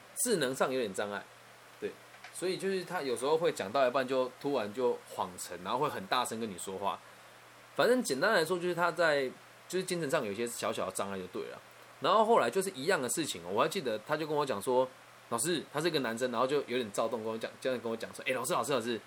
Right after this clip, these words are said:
有没有说过你能量很强哈？我第一次看到那个老师跟我讲话都这么老实，就都这么老神在在。”我说：“还好吧。”然后我就想：“哎，试试看刚刚那个人的做法。”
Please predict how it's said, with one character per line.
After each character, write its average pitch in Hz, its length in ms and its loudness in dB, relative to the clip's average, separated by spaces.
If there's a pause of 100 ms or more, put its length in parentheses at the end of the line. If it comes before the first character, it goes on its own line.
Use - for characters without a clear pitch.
(580)
有 117 120 0
没 190 120 6
有 170 80 4
说 180 120 0
过 196 100 4
你 139 100 0
能 123 180 0
量 175 160 2
很 107 100 -8
强 82 320 -4
哈？ 87 160 -6 (380)
我 151 400 2
第 240 100 2
一 240 60 2
次 220 80 -2
看 226 160 0
到 226 80 4
那 226 80 2
个 196 80 4
老 131 120 2
师 196 100 2
跟 202 120 2
我 208 60 4
讲 156 160 0
话 180 60 4
都 190 80 2
这 190 100 2
么 170 60 -2
老 104 160 0
实， 113 120 -6 (200)
就 185 120 2 (140)
都 190 100 4
这 196 120 2
么 165 100 2
老 107 180 2
神 110 200 -4
在 143 160 4
在。” 120 280 2 (760)
我 101 80 -6
说 151 140 2
：“还 139 180 2
好 104 160 -2
吧。” 87 200 -6 (300)
然 147 100 2
后 190 80 4
我 156 60 6
就 190 80 6
想 165 160 -2
：“哎， 226 140 6 (160)
试 214 180 0
试 202 100 4
看 180 160 2
刚 175 120 2
刚 175 100 2
那 170 80 4
个 143 80 4
人 101 140 0
的 101 400 -2
做 127 180 4
法。” - 180 -4